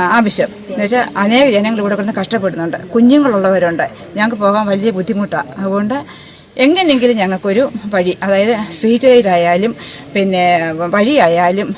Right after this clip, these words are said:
എങ്ങനെയെങ്കിലും ഞങ്ങൾക്കൊരു വഴിയാക്കി തരണം. ഏത് ഭരണഘടനയിലുള്ള ആൾക്കാരായാലും, അതായത് എൽ ഡി എഫ് എന്നോ യു ഡി എഫ് എന്നോ, ആ, പിന്നെ ബി ജെ പി എന്നൊന്നും ഞങ്ങൾക്ക്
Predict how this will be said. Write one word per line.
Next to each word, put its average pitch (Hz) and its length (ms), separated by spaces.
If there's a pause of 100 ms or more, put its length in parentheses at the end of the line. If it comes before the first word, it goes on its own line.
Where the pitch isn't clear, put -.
(120)
എങ്ങനെയെങ്കിലും 196 640
ഞങ്ങൾക്കൊരു 180 420
വഴിയാക്കി 160 360
തരണം. 175 200
ഏത് 269 240
ഭരണഘടനയിലുള്ള 247 920
ആൾക്കാരായാലും, 208 800
അതായത് 196 360
എൽ 214 80
ഡി 233 60
എഫ് 240 200
എന്നോ 240 160
യു 233 180
ഡി 226 60
എഫ് 233 120
എന്നോ, 240 220 (480)
ആ, 196 280
പിന്നെ 202 300
ബി 240 140
ജെ 233 140
പി 226 80
എന്നൊന്നും 247 280
ഞങ്ങൾക്ക് 214 420